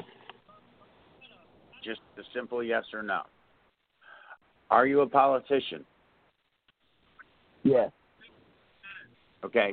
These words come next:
Speaker 1: because you're talking out of both sides of your mouth.
Speaker 2: Yes.
Speaker 1: And here is why I say that. And here is why I say that with all due respect.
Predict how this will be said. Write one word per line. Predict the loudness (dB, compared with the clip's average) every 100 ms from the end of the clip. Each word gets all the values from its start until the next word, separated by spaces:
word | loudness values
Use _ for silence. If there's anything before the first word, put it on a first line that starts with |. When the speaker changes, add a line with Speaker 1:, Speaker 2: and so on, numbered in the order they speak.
| -6
Speaker 1:
because | -12 0 2 2 -2
you're | -4
talking | 0 0 0 -6
out | -6
of | -6
both | -2 -2 0
sides | -2 -2
of | -6
your | -6
mouth. | -4 -6 -10 _ _ _ _ _ _ _ _ _ _ -2
Speaker 2:
Yes. | 0 2 2
Speaker 1:
And | 2 2
here | 2 2 2
is | 2
why | 4 6 4
I | 4
say | 2 2
that. | 0 -6 _ _ -10
And | -4
here | -2 0
is | 0
why | 2 4
I | 2 2
say | 2
that | 2 -2
with | -2
all | 2 2
due | 0 -6
respect. | -6 -2 -2 -2